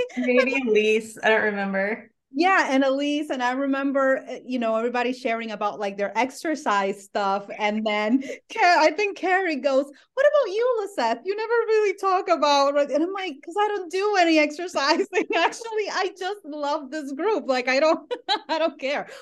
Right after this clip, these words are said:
Speaker 1: Originally, that was the thought process, and now I actually do. I go for walks every day. I do a two-mile walk, and I'm,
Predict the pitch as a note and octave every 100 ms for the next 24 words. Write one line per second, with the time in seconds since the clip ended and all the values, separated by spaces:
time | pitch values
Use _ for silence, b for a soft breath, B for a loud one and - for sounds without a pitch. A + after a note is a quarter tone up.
0 | B F4 E4 G#4 A4 E4+ D4+ C4+ C4 C4
1 | C4+ A#3+ A#3+ A#3 C4+ C4+ A3 F#3+ F3+ G3
2 | G3+ G3+ B3+ B3+ C4+ F#4+ D4 A3 A3+ A3+
3 | A3+ A3 G#3 A#3 G#3+ F3 E3+ G#3 B3+ B3
4 | A3 G#3+ G#3 A3 - b b b b -
5 | A3+ A3 A#3 A#3 A3 G3 F#3 F3+ F#3 F#3
6 | C#4 B3+ A#3 A3+ A3+ G#3+ G3+ G#3 G3 F#3+
7 | F#3+ F#3+